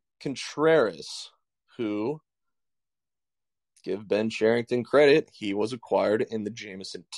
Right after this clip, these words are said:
Taillon deal. Roansy Contreras, in five innings on opening day for the Curve,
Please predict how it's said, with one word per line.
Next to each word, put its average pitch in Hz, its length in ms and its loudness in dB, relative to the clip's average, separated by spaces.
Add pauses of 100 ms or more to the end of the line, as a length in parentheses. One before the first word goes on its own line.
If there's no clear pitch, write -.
Taillon 120 540 2
deal. 95 460 -8 (580)
Roansy 156 400 2
Contreras, 147 880 4 (100)
in 113 160 -10
five 139 480 6
innings 123 420 -4
on 101 280 -4
opening 139 400 -6
day 110 400 0 (160)
for 117 240 -4
the - 80 -10
Curve, 104 500 -2